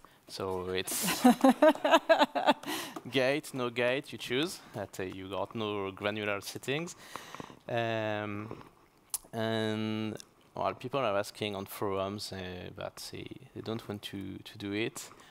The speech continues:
And on the mobile phone part, they're late.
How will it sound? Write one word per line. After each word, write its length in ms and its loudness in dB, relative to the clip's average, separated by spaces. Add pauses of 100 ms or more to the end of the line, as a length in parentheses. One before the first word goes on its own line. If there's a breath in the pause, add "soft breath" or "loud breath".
(540 loud breath)
And 200 2
on 160 2
the 920 -2
mobile 440 0
phone 400 -4
part, 340 2
they're 180 -4
late. 560 0